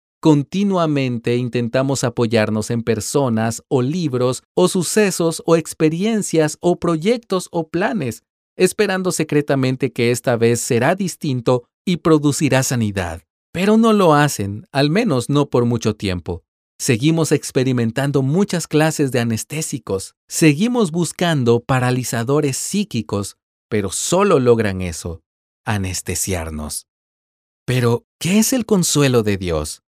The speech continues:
Déjame expresarlo de esta forma.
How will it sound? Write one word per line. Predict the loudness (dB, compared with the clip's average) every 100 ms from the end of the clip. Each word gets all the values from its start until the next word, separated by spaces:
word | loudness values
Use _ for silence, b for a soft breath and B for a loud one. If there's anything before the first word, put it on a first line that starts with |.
| _ _ _ _ _ _ _
Déjame | 0 2 2 -2
expresarlo | -2 -4 -4 -2 0 0 2 2
de | 4 0
esta | 0 -4
forma. | 0 0 0 -4